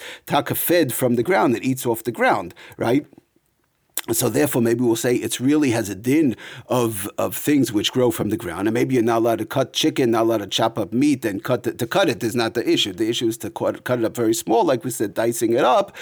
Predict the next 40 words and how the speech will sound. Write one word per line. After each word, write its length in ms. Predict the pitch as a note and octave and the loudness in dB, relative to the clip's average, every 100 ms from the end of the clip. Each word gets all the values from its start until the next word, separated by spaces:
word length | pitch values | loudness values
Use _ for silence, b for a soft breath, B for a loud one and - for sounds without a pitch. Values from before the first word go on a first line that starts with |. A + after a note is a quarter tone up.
| B B | B B
So 240 | - C#3+ C#3 | -2 2 4
Mishabur 560 | C#3+ E3+ G3 - A#3 A3+ | 4 2 0 0 -2 2
tells 280 | B3+ B3 | 2 2
us, 140 | G#3+ - | 0 -2
Lamaisa, 540 | G#3 A3 G#3+ G#3 F3+ | 0 2 2 0 2
in 140 | E3 D#3+ | 2 2
general, 380 | F#3 F3+ E3+ | 4 4 4
we 100 | C#3 | 4
don't 240 | C3+ D3+ B2+ G2+ | 2 2 -2 -4
paskin 340 | C3+ C3+ - C3 | 0 0 0 0
like 220 | A#2 A2+ | 2 2
those 200 | A#2+ A#2+ | 0 0
poskim 460 | F3+ G3+ - D#3+ | 0 0 0 0
for 160 | D3+ C3+ | 0 0
whatever 380 | C3 D3+ - D#3+ | 0 0 0 -2
various 380 | C#3 C#3 C3+ B2 | 0 2 2 0
different 260 | A2+ A#2+ | -4 0
reasons. 320 | F3 E3+ D3+ | 0 0 -4
We're 60 | B2+ | -2
not 120 | C3 | -2
gonna 160 | B2+ B2 | -2 -2
get 120 | A#2+ | -2
into 120 | A#2 | -2
all 100 | A#2+ | -2
the 120 | A#2+ | -2
reasons 340 | C3+ F#3+ E3 D3+ | -2 -2 -2 0
right 160 | D3 | 0
now, 220 | D#3 C#3+ B2+ B B B | 2 2 0 B B B
but 120 | C#3+ | 0
Lamaisa, 420 | C#3 D#3 E3 - | 2 4 4 2
even 260 | F3 E3 D3+ | 0 0 2
though 180 | D#3 D3+ | 2 2
those 220 | C#3 C3+ | 0 0
poskim 320 | D3+ - C3 | -2 -2 0
wanna 220 | C3 B2 | 0 0
say 280 | D#3 G#3+ E3+ B B B | 2 2 2 B B B
that 320 | D3 C3+ C3 - | 2 2 0 0
a 260 | C#3 C3 | 2 2
animal 580 | - D#3 E3+ C#3+ B2+ A#2+ | 2 2 4 4 4 2
does, 560 | A2 G#2+ C3 C3 A2+ | -2 -2 2 2 0